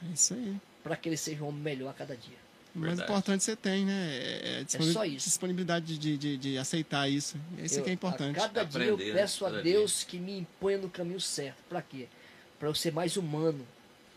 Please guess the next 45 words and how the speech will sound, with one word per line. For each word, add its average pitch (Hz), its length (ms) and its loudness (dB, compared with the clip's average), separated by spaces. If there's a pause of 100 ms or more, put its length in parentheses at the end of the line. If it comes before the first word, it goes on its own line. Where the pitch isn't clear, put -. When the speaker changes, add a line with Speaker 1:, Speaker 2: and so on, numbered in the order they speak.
(220)
Speaker 2:
Sabe - 240 0
por 170 180 2
quê? 180 240 8
Porque 151 300 8
essa 160 260 10
vida 151 220 2
aqui 175 200 2
é 170 40 4
passageira. 147 640 -2
O 127 40 -2
meu 160 180 4 (120)
pai, 165 360 4 (540)
ele 175 180 12
nunca 196 280 8
foi 180 180 10
no 160 100 6
médico. 127 480 2 (200)
Nunca 170 560 6
foi 175 220 6
no 165 120 6
médico. 135 320 2
Nunca, 202 300 2
eu 185 100 10
nunca 247 360 6
vi 160 160 4
meu 156 100 4
pai 151 140 2
no 139 100 0
médico. 127 300 -2
Speaker 1:
Uhum. 139 280 0 (720)
Speaker 2:
Acho - 220 2
que 175 80 4
a 170 40 8
única 220 260 4
vez 190 160 4
que 196 80 -2
ele 175 60 4
foi 175 160 4
no 165 120 2
médico 170 360 2
foi 170 140 0
quando 170 180 2
ele 160 100 2
pegou 160 180 4
malária. 127 640 0